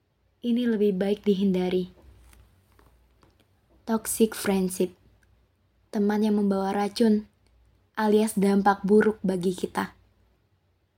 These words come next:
Pentingnya memilih teman ialah teman yang turut menentukan seperti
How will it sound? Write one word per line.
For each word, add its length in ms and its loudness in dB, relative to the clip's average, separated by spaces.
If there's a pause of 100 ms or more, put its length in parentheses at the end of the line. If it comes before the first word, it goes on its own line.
(760)
Pentingnya 480 2
memilih 400 4
teman 480 0
ialah 560 0
teman 400 0
yang 160 -4
turut 560 0
menentukan 640 2
seperti 480 -6